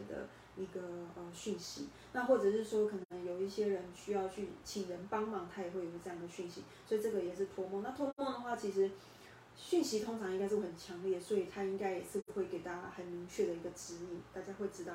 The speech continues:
那个好像是。那托梦的话，有的也是很温馨的，并不是所有的都很可怕的。好，那比如说像我可能就梦到，也可以说算托梦啦，那你也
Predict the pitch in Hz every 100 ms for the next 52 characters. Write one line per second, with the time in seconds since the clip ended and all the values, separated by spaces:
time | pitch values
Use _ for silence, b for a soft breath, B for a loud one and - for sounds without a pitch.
0 | 175 170 165 165 190 175 - - 170 -
1 | B B 294 320 311 285 277 214 185 185
2 | 175 220 196 180 180 180 185 185 175 180
3 | 208 202 196 208 202 190 180 175 185 170
4 | 165 208 - - - - - B B 190
5 | - B B B 220 214 196 190 - 208
6 | 214 233 254 220 196 196 185 185 202 202
7 | 190 190 185 170 - - - - 196 233
8 | 214 320 247 247 277 247 262 240 262 233
9 | 196 180 214 202 190